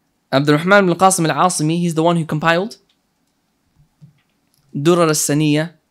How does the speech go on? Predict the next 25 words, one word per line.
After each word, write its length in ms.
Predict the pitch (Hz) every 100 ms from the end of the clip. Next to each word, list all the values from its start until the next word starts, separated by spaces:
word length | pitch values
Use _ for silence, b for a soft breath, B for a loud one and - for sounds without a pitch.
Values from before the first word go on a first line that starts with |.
| _ -
also 220 | 160 156
the 60 | 147
مجموع 340 | 143 147 175
الفتاوى 300 | 151 143 156
ابن 140 | 147 139
تيمية، 420 | 143 143 143 143
and 40 |
he 100 | 143
was 100 | 147
the 80 | 143
grandfather 380 | 156 175 160 151
of 120 | 147
who? 160 | 147 156 - _ _ _ _ -
The 80 | 143
Imam 200 | 190 190
of 60 |
Masjid 220 | 180 180 185
Nabawi 260 | 180 165
now. 220 | 165 131 - _ _
You 60 | 156
know 80 | 175
Masjid 240 | 175 156
Nabawi 360 | 151 160 165 147
in 120 | 147
Medina? 280 | 151 202